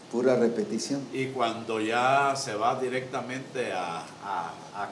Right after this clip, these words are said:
Speaker 2: cortar sin antes enseñar, es donde empieza a surgir el problema, ¿no? Ya los hermanos la agarran contra el pastor y todo eso, pero por falta de una corrección antes,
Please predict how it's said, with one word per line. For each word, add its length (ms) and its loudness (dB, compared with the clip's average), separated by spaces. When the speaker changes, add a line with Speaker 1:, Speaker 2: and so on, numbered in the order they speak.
Speaker 2:
cortar 600 -2
sin 220 -8
antes 400 -6
enseñar, 680 -6
es 220 -6
donde 300 -8
empieza 680 -6
a 400 -2
surgir 380 -6
el 120 -2
problema, 720 -2
¿no? 120 -8
Ya 140 0
los 260 -4
hermanos 480 -4
la 100 -2
agarran 360 -4
contra 300 -10
el 80 -8
pastor 680 0
y 80 -6
todo 200 -2
eso, 280 -2
pero 200 -2
por 160 -2
falta 540 -2
de 280 -2
una 380 -4
corrección 760 -6
antes, 480 -4